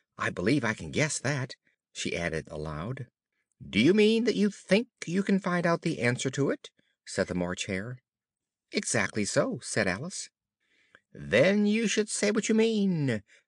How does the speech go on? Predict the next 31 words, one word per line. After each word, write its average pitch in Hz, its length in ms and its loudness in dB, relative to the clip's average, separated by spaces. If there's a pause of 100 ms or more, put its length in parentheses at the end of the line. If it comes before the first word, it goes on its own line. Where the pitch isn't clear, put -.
the - 80 -4
March 80 300 -4
Hare 87 200 2
went 85 240 -4
on. 95 360 -8 (680)
"I 135 140 2
do," 131 580 2 (140)
Alice 76 300 -8
hastily 95 440 0
replied. 107 560 -6 (520)
"At 127 260 0 (140)
least, 131 540 -2
at 101 260 -2
least 151 180 2
I 98 100 0
mean 101 380 2
what 76 140 -6
I - 140 -10
say. 123 640 0 (420)
That's - 300 -6
the 104 80 -2
same 101 280 4
thing, 240 260 -2
you 156 100 2
know." 170 340 -2 (580)
"You 95 600 4
might 113 400 2
just - 440 -2
as 131 180 0
well 139 480 0
say," 104 920 2